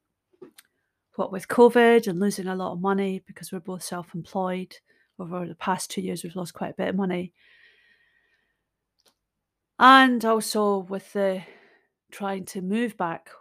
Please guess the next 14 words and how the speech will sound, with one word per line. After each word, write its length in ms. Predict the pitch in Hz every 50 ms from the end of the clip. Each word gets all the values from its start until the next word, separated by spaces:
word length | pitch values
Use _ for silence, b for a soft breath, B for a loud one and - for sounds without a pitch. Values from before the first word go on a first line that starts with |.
| _ _
home 280 | _ - 190 170 170 170
to 120 | - - 190
Scotland, 500 | - - - 190 - - 180 180 175 175
not 160 | 175 - -
being 160 | 180 185 185
able 200 | 180 180 - 190
to 160 | - - -
do 160 | - 196 180
it, 200 | 175 - - - _ _ _ _ _ _ _ _ _ _ _ _ _ _ _ _ _ _ _ _ _ _ _ -
and 220 | 202 214 214 202
having 300 | 185 214 196 202 185 185
two 220 | - - - 220
sickly 400 | 208 - - 202 - - - 190
cats, 680 | - - 233 233 214 190 185 - - _ - - - -